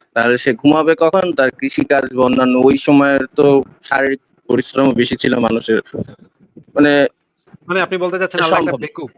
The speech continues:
Speaker 2: আল্লাহ একটা বেকুব ছিল যেই কারণে এইরকম একটা উদ্ভট কথা
Speaker 1: এই,
Speaker 2: বলছে, বলতে
Speaker 1: এইখানেই
Speaker 2: চাচ্ছেন।
Speaker 1: হচ্ছে ব্যাপারটা। আল্লাহ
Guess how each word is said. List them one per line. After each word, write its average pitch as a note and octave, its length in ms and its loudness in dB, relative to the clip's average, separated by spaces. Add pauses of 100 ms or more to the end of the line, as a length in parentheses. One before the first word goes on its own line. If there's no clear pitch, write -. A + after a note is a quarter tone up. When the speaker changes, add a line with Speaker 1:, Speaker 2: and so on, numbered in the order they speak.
(120)
Speaker 2:
আল্লাহ - 240 -8
একটা D3 120 -14
বেকুব D3+ 420 -12
ছিল C#3+ 220 -10
যেই B2+ 140 -14
কারণে B2+ 260 -8
এইরকম B2 340 -14
একটা A#2 180 -18
উদ্ভট A#2+ 440 -14
কথা A#2+ 160 -14
Speaker 1:
এই, D#3+ 120 2
Speaker 2:
বলছে, G3+ 140 -4
বলতে - 140 0
Speaker 1:
এইখানেই A3+ 320 -2
Speaker 2:
চাচ্ছেন। A#3 80 0
Speaker 1:
হচ্ছে A3+ 140 -4
ব্যাপারটা। D#3+ 380 -2
আল্লাহ C#3 360 -2